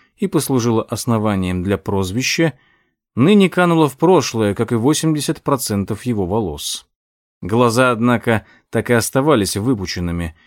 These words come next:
Видимо, у Гозера были какие-то проблемы со щитовидкой.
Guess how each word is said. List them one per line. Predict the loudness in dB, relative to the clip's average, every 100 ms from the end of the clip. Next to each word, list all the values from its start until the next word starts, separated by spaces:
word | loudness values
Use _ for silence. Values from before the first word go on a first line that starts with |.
| _ _ _ _
Видимо, | -2 4 4 4
у | 0
Гозера | 2 2 2 0
были | 0 0 0
какие-то | -2 -4 -6 -6 -6
проблемы | -4 -2 0 2 0
со | -2
щитовидкой. | -6 -6 -4 -4 -4 -8 -16 -18